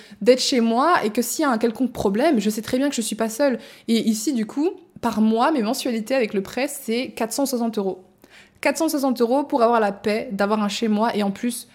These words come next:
franchement, euh, chaque jour, je suis surprise positivement. Genre, j'avais tellement peur, je vous jure, hein, quand j'ai acheté, je me suis dit, «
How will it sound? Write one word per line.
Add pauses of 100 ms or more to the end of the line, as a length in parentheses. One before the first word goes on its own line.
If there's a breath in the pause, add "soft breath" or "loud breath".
(120 soft breath)
franchement, (160)
euh, (140)
chaque
jour,
je
suis
surprise
positivement. (360 loud breath)
Genre,
j'avais
tellement
peur,
je
vous
jure,
hein,
quand
j'ai
acheté,
je
me
suis
dit, «